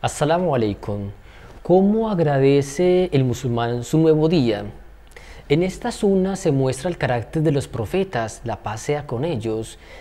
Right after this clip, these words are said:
quienes eran agradecidos. Y el agradecimiento es una característica de los creyentes. Es una manera de practicar el tawhid.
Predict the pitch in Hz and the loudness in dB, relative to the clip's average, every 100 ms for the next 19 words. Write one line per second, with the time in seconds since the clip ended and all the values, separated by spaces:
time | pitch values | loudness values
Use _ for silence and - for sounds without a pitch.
0 | - - 131 127 135 175 147 123 113 113 | -8 0 0 0 -2 0 0 -2 -2 -4
1 | - 175 165 135 120 110 - - - - | -2 0 2 2 0 -2 -8 -18 -20 -20
2 | - - - 190 170 - 120 117 110 117 | -20 -20 -6 0 0 0 -2 -2 -2 -4
3 | - 127 233 202 147 131 160 170 143 117 | -2 -2 -2 -2 -2 -2 -2 -4 -4 -6
4 | - 117 110 - - 143 117 110 104 104 | -4 -4 -4 -6 -6 -4 -2 -4 -4 -2
5 | 120 113 101 101 98 - - - - - | -2 -2 -4 -6 -8 -12 -16 -20 -20 -20
6 | - - - - - - 117 175 175 127 | -20 -20 -20 -20 -10 -6 -2 0 2 2
7 | 131 160 139 117 123 113 120 156 117 113 | 2 0 -2 -4 -4 -2 -2 0 -2 -2
8 | 202 165 101 | 0 0 -2